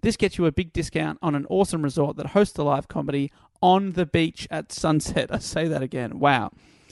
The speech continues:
You'll also need to separately purchase a ticket to the festival if you want to come along.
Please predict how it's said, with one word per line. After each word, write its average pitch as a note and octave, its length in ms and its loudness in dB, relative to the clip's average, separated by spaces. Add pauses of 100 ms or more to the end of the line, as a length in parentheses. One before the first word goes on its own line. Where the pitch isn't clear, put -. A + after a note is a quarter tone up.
(300)
You'll F3 140 6
also G#3 240 6
need F#3 180 0
to D#3+ 80 -4
separately E3 420 2
purchase D#3 480 -4
a - 60 -14
ticket D#3+ 300 -6
to - 80 -8
the D3+ 80 -6
festival C#3 520 -4
if D3+ 200 -6
you C#3 140 -2
want C3 200 0
to A#2+ 60 -6
come B2 240 -4
along. A#2+ 420 0